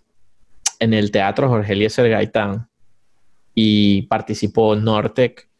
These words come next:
eh, participó, este, Klaus, que era un, un, un artista argentino,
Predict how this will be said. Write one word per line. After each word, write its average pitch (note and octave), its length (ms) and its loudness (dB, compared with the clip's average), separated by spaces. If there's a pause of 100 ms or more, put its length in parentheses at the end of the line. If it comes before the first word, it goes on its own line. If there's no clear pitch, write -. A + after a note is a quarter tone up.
(420)
eh, F#2 440 0
participó, F#2+ 1160 0
este, F#2+ 920 0 (1500)
Klaus, A#2+ 640 0
que - 140 -2
era G#2 180 -2
un, G#2 440 -2
un, A2 260 2
un G#2+ 160 4
artista A2 440 -2
argentino, A#2+ 920 0